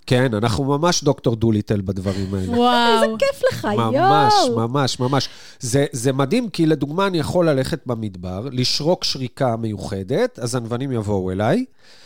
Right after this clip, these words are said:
Speaker 1: אני אתן להם טיפה לחם או משהו כזה, שנמשיך להיות חברים אחד של השני,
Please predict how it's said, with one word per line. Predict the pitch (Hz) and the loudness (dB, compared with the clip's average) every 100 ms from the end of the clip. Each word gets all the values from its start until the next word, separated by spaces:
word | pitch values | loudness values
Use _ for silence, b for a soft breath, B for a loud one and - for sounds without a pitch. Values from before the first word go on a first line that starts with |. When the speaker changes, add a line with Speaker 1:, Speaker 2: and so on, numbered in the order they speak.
| b - | b -2
Speaker 1:
אני | 170 | 0
אתן | 165 185 | 2 0
להם | 175 | 0
טיפה | 151 135 - 147 | -4 -8 0 2
לחם | 135 135 - 120 104 | 2 0 -2 -6 -6
או | |
משהו | 110 131 - 120 | -4 -4 -4 -4
כזה, | 117 120 | -4 -2
שנמשיך | - 117 107 110 107 147 131 | -2 -4 -4 -6 -4 -4 -2
להיות | 127 117 | -2 -2
חברים | - 101 98 107 120 | -6 -6 -4 -4 -4
אחד | - 135 | -4 -4
של | 160 175 | -2 -2
השני, | 175 220 | -2 -4